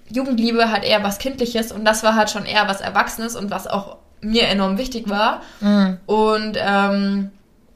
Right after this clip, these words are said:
Speaker 1: ich hab meiner Meinung nach in die Beziehung auch viel rein investiert.
Speaker 2: Hast du.
Speaker 1: Und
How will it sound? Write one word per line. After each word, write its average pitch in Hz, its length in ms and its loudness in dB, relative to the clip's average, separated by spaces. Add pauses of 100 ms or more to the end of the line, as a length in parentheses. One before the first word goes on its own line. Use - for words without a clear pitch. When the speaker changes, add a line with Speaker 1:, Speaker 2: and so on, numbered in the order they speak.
(960)
Speaker 1:
ich 233 180 0
hab 214 100 2
meiner 202 220 4
Meinung 202 220 2
nach 202 160 2
in 208 80 -2
die 208 60 -2
Beziehung 202 320 -2
auch 196 100 -4
viel 202 180 -4
rein 196 200 2
investiert. 190 680 0
Speaker 2:
Hast 180 300 -4
du. 180 160 -4 (800)
Speaker 1:
Und 208 580 2